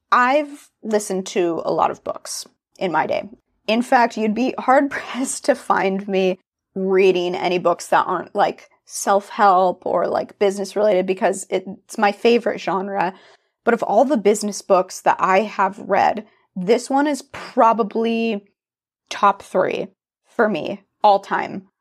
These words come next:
Never Lose a Customer Again, Turn Any Sale into a Lifelong Loyalty in a hundred Days, written by Joey Coleman.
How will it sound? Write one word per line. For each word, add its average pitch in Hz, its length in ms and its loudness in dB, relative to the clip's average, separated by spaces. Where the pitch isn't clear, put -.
Never 226 320 4
Lose 285 240 2
a 277 40 -2
Customer 233 400 0
Again, 196 440 -2
Turn 220 400 -2
Any 262 320 4
Sale 175 420 2
into 185 340 -4
a 175 40 2
Lifelong 185 720 0
Loyalty 175 640 0
in 170 220 -6
a 190 60 -4
hundred 185 640 -6
Days, - 500 -4
written 190 260 -2
by 196 320 2
Joey 190 600 0
Coleman. - 580 -8